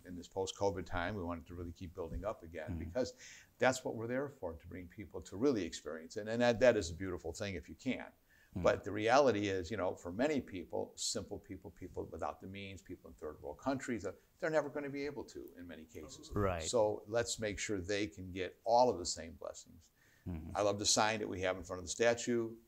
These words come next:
Speaker 1: "Do not touch her," because people do tend to want to <laughs> maul the statue, but
Speaker 2: <laughs>
Speaker 1: do not touch her. She will touch you.
Speaker 2: That is so
Speaker 1: And I
Speaker 2: true.
Speaker 1: think that is very true, and she does. And I've seen it.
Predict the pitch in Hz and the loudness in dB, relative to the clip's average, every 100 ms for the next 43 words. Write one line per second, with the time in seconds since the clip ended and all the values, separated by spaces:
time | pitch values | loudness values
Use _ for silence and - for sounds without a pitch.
0 | _ - 85 78 80 110 - - 87 104 | _ -12 -8 -8 -2 0 0 -2 -2 -4
1 | - 76 76 82 80 82 85 85 87 87 | -8 -12 -10 -12 -10 -8 -8 -8 -6 -4
2 | 95 123 95 98 - 135 - - - 202 | -2 2 2 2 2 4 4 4 6 8
3 | 180 - - - - 120 123 117 - 95 | 8 4 -8 -6 -2 2 4 4 4 0
4 | - 80 - - - 110 92 80 - 76 | 0 -6 -12 -8 -4 -4 -4 -6 -6 -6
5 | - 85 73 - - 85 82 - 87 82 | -4 -6 -8 -4 0 0 0 -2 -2 0
6 | - 113 78 113 117 107 95 101 101 147 | 0 0 0 4 4 4 0 -4 -2 -2
7 | - 101 95 92 82 - - - 147 - | -2 -8 -8 -8 -8 -8 -10 -4 -2 -2
8 | - 90 - | -2 0 0